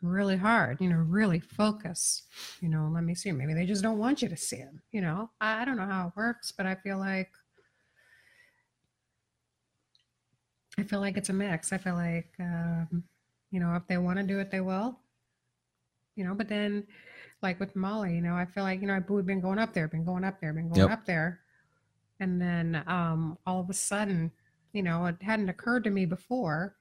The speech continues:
Speaker 1: you know, I just thought it was just someone from another room, you know, coming in. And so I, you know, and then one, and then it just felt different. And, um,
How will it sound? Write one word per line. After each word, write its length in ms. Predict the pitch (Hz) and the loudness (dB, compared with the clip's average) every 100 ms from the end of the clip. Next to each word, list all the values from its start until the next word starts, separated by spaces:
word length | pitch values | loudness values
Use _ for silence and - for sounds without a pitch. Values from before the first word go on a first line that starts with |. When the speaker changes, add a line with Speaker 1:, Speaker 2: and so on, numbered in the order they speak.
| _ | _
Speaker 1:
you 140 | 202 | -6
know, 200 | 185 156 | -4 -2
I 120 | 175 | -2
just 260 | 233 240 - | -2 -4 -4
thought 180 | 170 180 | -2 -2
it 100 | 175 | -2
was 140 | 175 | -4
just 240 | - 175 - | -6 -6 -2
someone 260 | 170 180 | 0 -2
from 160 | 190 196 | -2 -4
another 280 | 202 220 233 | -2 -2 0
room, 480 | 269 254 214 214 - | 0 2 0 -2 -6
you 80 | 208 | -6
know, 200 | 185 170 | -2 -2
coming 300 | 175 196 220 | -4 -4 -2
in. 240 | 240 214 | -2 -2
And 180 | 202 175 | -2 -2
so 160 | - 180 | -2 -2
I, 360 | 180 175 175 - - - - - - - - - | -2 0 -2 -6 -16 -20 -20 -20 -20 -20 -20 -12
you 100 | - | -4
know, 120 | 196 175 | 0 0
and 100 | 190 | 0
then 180 | 185 | 0
one, 380 | 185 185 196 185 | 0 0 0 -2
and 160 | 160 180 | -2 0
then 180 | 180 180 | 2 0
it 100 | 175 | 0
just 280 | 180 - | -4 -4
felt 240 | - 180 180 | -2 -2 -2
different. 680 | 190 208 233 160 160 - - | -6 -4 -4 -2 -2 -6 -14
And, 580 | 220 175 165 165 170 170 | -6 -2 0 0 -2 -2
um, 440 | 175 160 156 165 | -2 0 0 -2